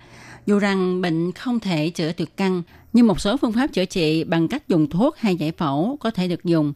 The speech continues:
Một khi cách chữa trị đã được lựa chọn, điều quan trọng là người bệnh và bác sĩ cần phải xem xét lại bệnh tình để sửa đổi dự định nếu cần, căn cứ vào những nhu cầu cần thiết để có sự đáp ứng của bệnh trạng.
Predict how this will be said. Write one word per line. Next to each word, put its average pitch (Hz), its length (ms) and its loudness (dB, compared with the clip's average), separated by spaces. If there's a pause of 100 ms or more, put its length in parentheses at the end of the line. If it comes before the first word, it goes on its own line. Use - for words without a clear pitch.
(480)
Một 214 140 2
khi 240 280 2
cách 302 280 -4
chữa 190 160 0
trị 165 400 0
đã 165 220 -4
được 180 200 -4
lựa 170 240 -2
chọn, 160 340 -2 (280)
điều 190 180 2
quan 262 140 4
trọng 165 360 2
là 170 360 -2
người 165 140 2
bệnh 156 320 0
và 165 100 -2
bác 214 140 -4
sĩ 170 380 -2
cần 147 280 -2
phải 165 160 -4
xem 208 180 -4
xét 262 280 -6
lại 151 260 -2
bệnh 156 340 -4
tình 170 240 2 (280)
để 170 280 0
sửa 165 360 -4
đổi 175 500 -2
dự 156 200 0
định 151 240 0
nếu 208 180 -2
cần, 160 260 0 (520)
căn 196 120 2
cứ 208 380 -2
vào 165 320 0
những 151 240 0
nhu 196 120 0
cầu 160 160 -2
cần 156 220 -4
thiết 220 420 -4
để 160 160 -2
có 214 100 -4
sự - 140 -4
đáp 294 180 -4 (100)
ứng 240 340 0
của 147 300 0
bệnh 151 240 -2
trạng. 156 280 -2